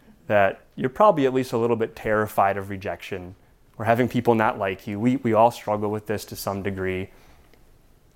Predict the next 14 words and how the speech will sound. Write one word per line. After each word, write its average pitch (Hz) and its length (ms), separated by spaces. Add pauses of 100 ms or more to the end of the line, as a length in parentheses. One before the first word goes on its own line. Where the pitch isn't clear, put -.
(1300)
But 135 60
when 131 160
you 120 40
do 139 200
get 135 180
dis-, - 380
when 120 140
you 113 80
do 135 180
get 123 340 (100)
rejected, 107 760 (1120)
don't 139 180
be 117 80
discouraged. 92 640